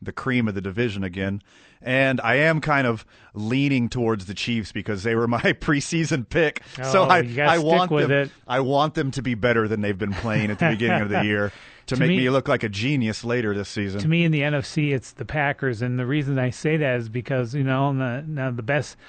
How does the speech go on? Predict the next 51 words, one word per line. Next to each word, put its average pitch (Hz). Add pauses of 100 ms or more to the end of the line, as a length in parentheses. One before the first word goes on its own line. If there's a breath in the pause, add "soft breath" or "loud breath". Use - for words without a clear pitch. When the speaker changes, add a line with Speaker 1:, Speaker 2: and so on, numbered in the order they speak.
(240 loud breath)
Speaker 2:
record 156
in 139
the 135
N 131
F 131
C 135
is 123
obviously 123
the 107
Cardinals, 127
but 120
Green 123
Bay 113
beat 131
'em. 117 (140 loud breath)
Speaker 1:
Green 113
Bay 98
beat 92
Speaker 2:
Green 160
Speaker 1:
'em. -
Speaker 2:
Bay's 160
had 151
a 127
third 180
of 175
their 160
starters 151
out, 131 (320 soft breath)
six -
starters 156
out, 147
and 131
they 127
still 147
almost 123
won 135
that 120
game 127
yesterday. 113
So 127
that's 139
a -
pretty 123
good 110
team. 104
Speaker 1:
Yeah, 185
I 127
couldn't 226
agree 147
anymore. 110
Like, 107